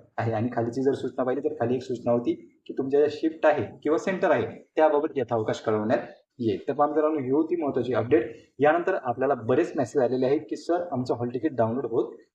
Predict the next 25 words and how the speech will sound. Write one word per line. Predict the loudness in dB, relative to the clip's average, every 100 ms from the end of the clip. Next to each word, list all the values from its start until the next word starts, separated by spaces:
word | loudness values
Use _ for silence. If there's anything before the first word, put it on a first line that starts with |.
| _
नाही." | -2 -2 -2 0
तर | 2
आता | 2 -2
ज्या | 0 4 4 4
ज्या | 4
उमेदवारांना | 2 0 2 2 2 0 -4 -16 _ _ 2
हॉल | 2
तिकीट | 2 -2 2
डाउनलोड | 4 4 0
करण्यात | 0 -2 -2
अडचण | -2 -2 -2
येत | -2 0
आहे | 0 -2
किंवा | -2 2 4
जर | 4
तुमचं | 0 -2 -6 -2
हॉल | -2
तिकीट | -2 -4 -2
डाउनलोड | -2 -2 -6
होत | -6 -2
नसेल | 0 2 0 -2 -16 _
तर | -2
तुम्ही | 0 -2 -4 -2
कमेंट | 0 0
करा, | 2 0